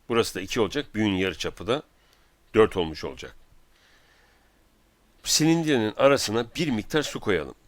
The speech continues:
Şöyle şuraya kadar su koyalım. Sonra bunun, e, arasına bir cisim atılıyor. E,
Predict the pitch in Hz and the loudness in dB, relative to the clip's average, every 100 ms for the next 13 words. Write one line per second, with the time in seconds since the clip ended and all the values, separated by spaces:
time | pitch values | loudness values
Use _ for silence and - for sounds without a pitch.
0 | - - 101 - 151 117 - 101 135 - | -14 -10 -8 -2 0 0 0 -4 -4 -8
1 | _ _ _ _ _ _ _ _ - - | _ _ _ _ _ _ _ _ -14 -6
2 | 160 107 78 60 - _ _ _ _ _ | 0 0 0 -6 -18 _ _ _ _ _
3 | _ _ _ _ _ _ _ _ _ _ | _ _ _ _ _ _ _ _ _ _
4 | _ _ _ _ _ _ _ _ _ _ | _ _ _ _ _ _ _ _ _ _
5 | _ _ _ _ _ _ _ _ _ _ | _ _ _ _ _ _ _ _ _ _
6 | _ _ _ _ _ - - - - - | _ _ _ _ _ -20 -20 -20 -20 0
7 | 180 160 110 147 170 - - 110 104 - | 2 2 4 2 2 -2 -4 -2 -2 2
8 | 135 139 - 101 107 - _ _ _ _ | 4 4 4 0 -2 -6 _ _ _ _
9 | _ - 151 127 127 - 151 101 95 85 | _ -2 -2 0 2 4 4 2 -4 -4
10 | 127 165 - _ _ _ _ _ _ _ | -4 -6 -12 _ _ _ _ _ _ _
11 | - 95 90 85 | -2 0 0 -2